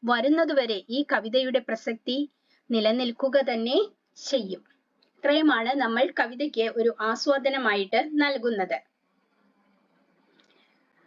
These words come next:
അടുത്തത് നമുക്കൊരു പ്രഭാഷണമായാലോ?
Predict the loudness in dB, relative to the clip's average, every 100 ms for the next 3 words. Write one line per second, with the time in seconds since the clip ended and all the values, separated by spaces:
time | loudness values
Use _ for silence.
0 | _ -2 0 2 2 2 0 -2 -2 -2
1 | -2 0 0 0 -2 0 2 4 4 4
2 | 2 2 0